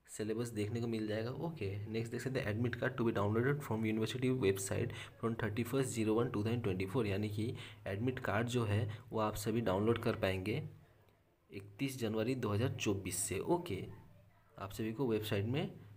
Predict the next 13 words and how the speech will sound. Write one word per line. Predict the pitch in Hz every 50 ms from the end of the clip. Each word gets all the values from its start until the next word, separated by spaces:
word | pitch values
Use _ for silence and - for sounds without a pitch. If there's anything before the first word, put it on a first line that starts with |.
| - - - -
एडमिट | 104 104 113 113 107
card | - 131 131 123 104
देखने | 107 107 104 101 110 113
को | 120 147
मिल | 147 120 104 98
जाएगा, | 92 92 98 101 101
आप | 101
सभी | 101 - 110 110
को | 131
डाउनलोड | 117 101 92 95 98 101 120 147 143 -
कर | - 101 95
लेना | 95 95 98 92 92
है | 90 98 98 98 - -